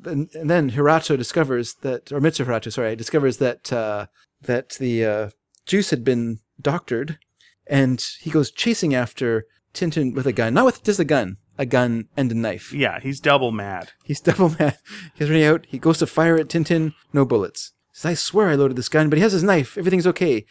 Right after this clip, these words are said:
Speaker 1: He runs it at Tintin, stabbing him, and the, the, uh, knife is rubber.
Speaker 2: And, and Tintin hits him so hard, it makes his clothes explode.
Speaker 1: <laughs> Yes, clothes.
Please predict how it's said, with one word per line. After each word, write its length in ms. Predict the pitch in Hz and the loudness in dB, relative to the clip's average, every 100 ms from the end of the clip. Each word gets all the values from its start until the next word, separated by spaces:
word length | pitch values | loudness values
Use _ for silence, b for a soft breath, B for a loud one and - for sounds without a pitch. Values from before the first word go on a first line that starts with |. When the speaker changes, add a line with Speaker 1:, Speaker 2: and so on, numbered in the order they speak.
| B B B | B B B
Speaker 1:
He 140 | - 156 | 0 2
runs 360 | 165 233 160 | 4 4 2
it 260 | 131 - - _ _ - | 0 -2 -14 _ _ -14
at 80 | - | -6
Tintin, 320 | 147 143 120 | -4 -2 -4
stabbing 460 | - 208 214 175 135 | -4 0 2 2 2
him, 280 | 131 131 - _ _ | 0 -2 -8 _ _
and 160 | 139 127 | -6 -6
the, 120 | 117 _ _ | -6 _ _
the, 280 | 127 117 110 107 | -2 0 0 -2
uh, 40 | |
knife 240 | 113 131 120 | -2 -2 -4
is 80 | |
rubber. 320 | 107 101 101 - - | -4 -4 -6 -10 -2
Speaker 2:
And, 300 | 135 139 131 | 0 2 0
and 160 | 147 143 | -4 -4
Tintin 360 | 214 220 208 156 | -2 0 0 0
hits 280 | 175 196 - | 0 0 0
him 180 | 143 131 | -2 -2
so 440 | - - 208 240 | -4 0 2 2
hard, 460 | 202 196 120 110 - _ - | 4 4 4 0 -6 _ -4
it 160 | 139 | -2
makes 320 | 143 165 - | 0 0 -2
his 140 | 160 151 | -6 -6
clothes 500 | - 185 180 160 147 | -8 0 4 4 0
explode. 640 | - - 107 98 85 185 | -6 -6 -4 -2 0 2
Speaker 1:
<laughs> 40 | |
Yes, 360 | 302 - - - | 2 2 -2 -6
clothes. 460 | - 185 - - | 0 0 0 -20